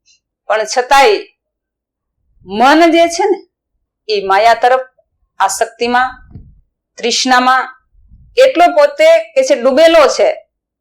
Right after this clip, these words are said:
ખબર નથી કે આ જીવનની કિંમત કેટલી છે,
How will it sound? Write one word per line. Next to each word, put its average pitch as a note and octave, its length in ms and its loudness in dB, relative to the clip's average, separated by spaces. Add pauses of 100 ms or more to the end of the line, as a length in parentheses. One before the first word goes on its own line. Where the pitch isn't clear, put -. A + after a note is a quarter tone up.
(300)
ખબર C4 300 0
નથી C4+ 320 -8 (720)
કે A#3 60 2
આ A3+ 60 4
જીવનની B3 960 -4
કિંમત B3 380 -6
કેટલી A#3+ 320 -4
છે, B3+ 320 -8